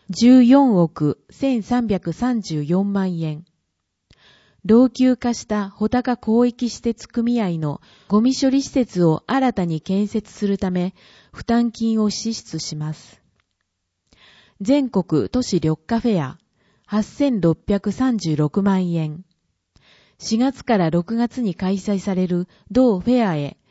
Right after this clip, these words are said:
負担金を支出するほか、市内サテライト会場等の企画・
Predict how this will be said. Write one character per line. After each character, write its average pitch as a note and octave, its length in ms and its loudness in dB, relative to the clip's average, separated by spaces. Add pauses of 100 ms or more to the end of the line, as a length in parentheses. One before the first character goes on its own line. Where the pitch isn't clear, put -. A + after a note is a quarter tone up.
(160)
負 - 140 -18
担 A#3+ 240 0
金 A3+ 280 -2
を G#3+ 80 0
支 A#3 220 -6
出 - 240 -10
す D#3+ 180 -6
る E3 80 -2
ほ D#3+ 160 -4
か、 D#3 300 -10 (540)
市 C4+ 120 -4
内 G3+ 240 0
サ E3+ 180 -4
テ A#3 140 2
ラ B3 140 4
イ B3 100 0
ト B3 100 0
会 B3+ 240 0
場 D#3+ 260 0
等 G#3 280 0
の D3+ 240 -6 (200)
企 G#3 600 -4
画・ - 0 -